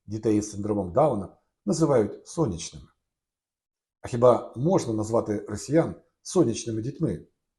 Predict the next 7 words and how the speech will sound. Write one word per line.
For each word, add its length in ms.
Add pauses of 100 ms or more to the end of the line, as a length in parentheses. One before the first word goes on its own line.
пам'ятаючи 540
про 140
ті 280
звірства, 640 (220)
які 180
вони 160
творять 460